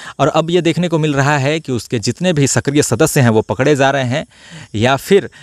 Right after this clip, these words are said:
पिछले कई वर्षों की हम बात करें तो वो मारे भी जा चुके हैं। लेकिन फिलहाल जो कुछ कुख्यात अपराधी अभी भी खुलेआम घूम रहे हैं,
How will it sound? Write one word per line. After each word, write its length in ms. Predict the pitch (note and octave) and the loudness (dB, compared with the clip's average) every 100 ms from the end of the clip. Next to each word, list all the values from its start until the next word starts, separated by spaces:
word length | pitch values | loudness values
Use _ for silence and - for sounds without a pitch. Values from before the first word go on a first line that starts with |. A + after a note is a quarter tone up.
| - - | -12 -6
पिछले 240 | C3 E3 | -2 -2
कई 160 | D3+ E3 | 2 2
वर्षों 300 | D#3 - D#3 | 2 0 -2
की 100 | C#3+ | -2
हम 100 | C3 | 0
बात 220 | B2 A2+ | 0 -2
करें 180 | B2+ F3 | -4 -4
तो 120 | E3+ | -4
वो 80 | D3 | 0
मारे 280 | A2+ A#2 C#3 | 2 2 2
भी 100 | C3+ | 0
जा 160 | A2 | 0
चुके 240 | G2+ - A2+ | -2 -4 -4
हैं। 120 | G2+ | -2
लेकिन 220 | G#2+ A2+ | -2 -2
फिलहाल 400 | - A2+ C3+ D#3+ | 0 2 2 0
जो 140 | B2 B2+ | -2 -4
कुछ 280 | - E3 A#2+ | -2 -2 -4
कुख्यात 600 | - A2+ - B2+ D3 - | -8 -10 -2 0 0 -4
अपराधी 420 | - - A2 B2+ | -6 -2 0 0
अभी 180 | A#2 D3+ | 2 2
भी 140 | B2+ | 0
खुलेआम 480 | - A#2 B2 C3 D#3+ | -2 0 2 2 -2
घूम 240 | - E3+ | -2 0
रहे 200 | D3 A2+ | 2 2
हैं, 200 | G#2 D3+ | 0 -2